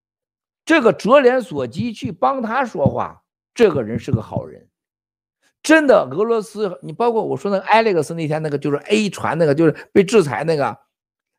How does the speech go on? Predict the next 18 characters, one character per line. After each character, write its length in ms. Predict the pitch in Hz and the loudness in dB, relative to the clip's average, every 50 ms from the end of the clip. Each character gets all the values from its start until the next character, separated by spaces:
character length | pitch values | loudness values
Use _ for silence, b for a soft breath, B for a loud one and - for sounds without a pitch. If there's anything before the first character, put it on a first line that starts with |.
| _ _ | _ _
卖， 280 | - 214 233 214 185 165 | 2 2 2 2 2 -2
咱 220 | 135 - 185 185 202 | -2 -2 -2 -2 0
买 140 | 208 175 139 | -2 -4 -8
的 80 | 127 147 | -8 -8
飞 160 | 147 185 175 | -8 -8 -8
机 100 | 156 175 | -8 -8
那 80 | 190 185 | -8 -8
个， 180 | 143 113 - _ _ _ | -8 -10 -12 _ _ _
这 220 | - - 466 480 320 | 0 4 4 4 4
两 200 | 214 170 185 190 | 4 0 -2 -4
口 200 | - 117 95 92 | -8 -12 -12 -10
子 80 | 92 | -10
一 300 | 101 101 101 107 123 165 | -12 -12 -10 -8 -8 -4
样 280 | 339 480 480 427 330 131 | 0 2 2 2 0 -2
很 260 | 120 117 - 110 117 | -6 -6 -6 -6 -6
好 200 | - - 90 - | -6 -6 -8 -8
的 100 | 73 80 | -10 -14
人， 240 | 78 73 64 57 | -14 -14 -14 -16